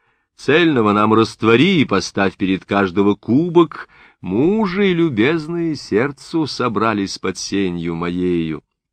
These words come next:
Так говорил, и Патрокл покорился любезному другу. Сам же огромный он лот положил у огнищного света, и хребты разложил в нём овцы и козы утучнелой,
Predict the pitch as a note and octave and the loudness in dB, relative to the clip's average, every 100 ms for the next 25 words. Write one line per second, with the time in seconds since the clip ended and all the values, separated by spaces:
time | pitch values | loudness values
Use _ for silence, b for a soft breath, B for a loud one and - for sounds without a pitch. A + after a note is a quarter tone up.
0 | _ - F#2 F2+ E2 F#2 F2 F2 A2 A2 | _ -6 -4 -4 -6 -8 -6 -4 -6 -8
1 | _ _ _ _ _ _ _ _ - F2 | _ _ _ _ _ _ _ _ -12 -6
2 | G2+ G2+ A2 A#2+ A2+ G#2 - G#2 A2+ D3+ | -4 0 2 2 2 -4 -4 -2 0 0
3 | A#2 - E2+ E2 E2+ F2 D#2+ E2 E2+ D#2+ | -4 -6 -6 -6 -6 -6 -6 -8 -8 -6
4 | E2+ F2+ D#2+ E2 - _ _ B B B | -6 -6 -8 -10 -12 _ _ B B B
5 | - - G#2+ A2 G2 A2 G2 G#2 G#2+ G#2 | -8 -2 0 0 0 0 0 0 2 2
6 | G#2 G#2 G2+ G#2 C#3 - - - F#2+ F#2 | 2 2 2 4 2 -2 -14 -6 -2 -2
7 | E2+ G2 F#2+ G2+ F#2 F2+ F#2+ G2 - G2 | -2 -4 -4 -4 -4 -4 -4 -4 -6 -6
8 | F#2 F#2+ - - F#2 G#2 - G2 F2+ _ | -4 -4 -6 -6 -2 -2 -2 -6 -6 _
9 | _ _ G2 - A2 A2+ - A2+ C#3+ D#3+ | _ _ -4 -2 -2 -2 -2 0 2 4
10 | D#3 B2 C#3+ A#2+ D3 C#3+ C3 C#3+ D3 A2 | 0 0 0 2 2 2 2 2 2 -2
11 | - - - G2+ C3 D3+ - G#2+ - F#2 | -2 -10 -6 -2 -2 -2 -6 -6 -4 -6
12 | D#2+ F2+ B2+ C#3+ C3 C3 C3 - G2+ B2 | -2 0 0 0 -4 -6 -6 -6 -2 -2
13 | C#3 C#3 C3+ | 0 -2 -2